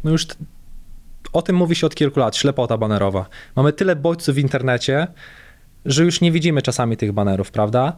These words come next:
I w dzisiejszych czasach uważam, że kluczowym po przekierowaniu klienta na stronę jest to, żeby w jak najprostszy sposób przeprowadzić go do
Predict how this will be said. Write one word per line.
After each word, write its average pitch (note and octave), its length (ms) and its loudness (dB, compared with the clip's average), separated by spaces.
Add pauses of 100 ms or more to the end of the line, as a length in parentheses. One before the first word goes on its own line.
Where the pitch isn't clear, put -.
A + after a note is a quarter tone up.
(100)
I C#3+ 100 2
w C#3 40 0
dzisiejszych D3+ 440 0
czasach D3 400 -2
uważam, D3+ 480 0
że C#3 140 0
kluczowym D3+ 560 0
po D3 100 0
przekierowaniu C3 920 2
klienta C3+ 320 0
na C3 120 2
stronę C#3+ 460 0
jest C3 300 0
to, D3 220 2
żeby C3+ 380 0 (260)
w A#2 100 -2
jak D#3+ 280 0
najprostszy C#3+ 640 0
sposób B2+ 520 -2
przeprowadzić B2+ 580 0
go D3+ 220 0 (360)
do B2+ 500 0